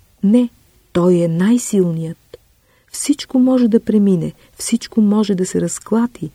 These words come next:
но той никога не се разколебава. Единственото нещо,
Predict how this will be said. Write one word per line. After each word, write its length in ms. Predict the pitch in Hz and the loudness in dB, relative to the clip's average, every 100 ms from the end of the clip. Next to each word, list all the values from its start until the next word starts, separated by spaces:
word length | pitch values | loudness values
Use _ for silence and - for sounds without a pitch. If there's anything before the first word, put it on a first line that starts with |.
| - _ - | -18 _ -6
но 120 | 170 | -6
той 400 | - 196 208 214 - | -2 0 0 -4 -6
никога 520 | 165 175 208 226 220 | -2 0 0 -2 0
не 120 | 233 233 | -2 -2
се 200 | 202 190 | -4 -4
разколебава. 720 | 185 - 185 185 196 175 170 _ _ _ _ _ _ _ _ _ _ _ - - _ | -6 -4 -2 -2 -4 -6 -10 _ _ _ _ _ _ _ _ _ _ _ -20 -20 _
Единственото 840 | 202 175 277 311 - 302 277 - 208 | 0 2 0 0 -4 -4 -2 0 2
нещо, 600 | 202 240 - - 180 | 2 2 -2 -6 -4